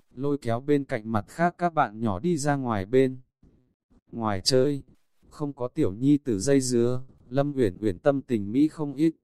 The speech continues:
đương nhiên nàng còn muốn đi quét tước nhà chính, bởi vì nơi đó còn ngưng lại nào đó làm người không mừng hương vị, nàng phải hảo hảo đi quét tước một bên, ít nhất đem thuộc về những cái đó người đáng ghét hương vị hủy diệt. Tiếu thị cùng Khương Chi Nhã sung phong nhận việc lại đây hỗ trợ,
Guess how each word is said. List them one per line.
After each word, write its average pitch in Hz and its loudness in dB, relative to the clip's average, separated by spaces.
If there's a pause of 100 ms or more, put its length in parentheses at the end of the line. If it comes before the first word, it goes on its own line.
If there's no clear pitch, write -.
(240)
đương 143 0
nhiên 143 2
nàng 107 0
còn 104 0
muốn 113 -4
đi 147 2
quét 180 -4
tước 180 4
nhà 120 0
chính, 110 -4 (260)
bởi 101 2
vì 101 0
nơi 139 0
đó 120 6
còn 113 -2
ngưng 139 -2
lại 117 -2
nào 107 0
đó 107 2
làm 113 -2
người 104 -2
không 143 -6
mừng 107 -2
hương 135 -2
vị, 120 0 (220)
nàng 104 -4
phải 95 -2
hảo 104 0
hảo 98 -2
đi 135 0
quét 180 -4
tước 185 2
một 117 -8
bên, 139 2 (260)
ít 151 0
nhất 185 0
đem 143 0
thuộc 101 -8
về 107 0
những 131 -4
cái 113 -2
đó 113 2
người 131 -2
đáng 110 -4
ghét 156 0
hương 147 -2
vị 123 -4
hủy 107 0
diệt. 104 2 (540)
Tiếu 123 0
thị 139 -8
cùng 107 -8
Khương 143 -4
Chi 135 2
Nhã 135 -2
sung 147 0
phong 139 -4
nhận 110 -4
việc 110 0
lại 113 -2
đây 143 4
hỗ 135 -4
trợ, 123 2